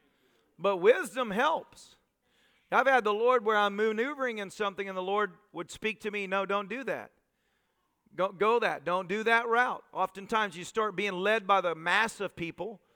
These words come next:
and then you just wind up doing what everybody's producing and doing the same thing. You follow the, the crowd. Oftentimes the crowd is the last one to the party and always there a do-, a day late and a dollar short.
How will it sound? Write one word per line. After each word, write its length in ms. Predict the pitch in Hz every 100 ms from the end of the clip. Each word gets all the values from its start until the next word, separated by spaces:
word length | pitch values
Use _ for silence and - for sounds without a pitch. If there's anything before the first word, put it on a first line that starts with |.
| _ _ _ -
and 140 | 170
then 100 | 190
you 80 | 196
just 220 | 202 165
wind 240 | 196 208
up 100 | 202
doing 180 | 180 220
what 120 | 208
everybody's 460 | 196 202 190 202 185
producing 600 | - 190 233 277 190 180
and 100 | 170
doing 200 | 175 196
the 80 | 180
same 280 | - 196 185
thing. 300 | - 220 151
You 140 | 147 151
follow 340 | - 233 214
the, 180 | 175 170 -
the 60 | 151
crowd. 480 | - 226 254 202 180 - -
Oftentimes 480 | 170 185 165 208 185
the 100 | 175
crowd 400 | - 214 220 202
is 140 | 170
the 100 | 151
last 340 | 165 185 202 -
one 160 | 208 190
to 100 | 180
the 80 |
party 500 | 170 185 196 214 247 - _ _ -
and 140 | 165
always 320 | 185 196 170
there 220 | 170 190
a 60 | 185
do-, 260 | 180 185 180
a 80 | 160
day 180 | 180 190
late 180 | 190
and 100 | 190
a 80 | 175
dollar 260 | 180 175 175
short. 480 | - 208 160 131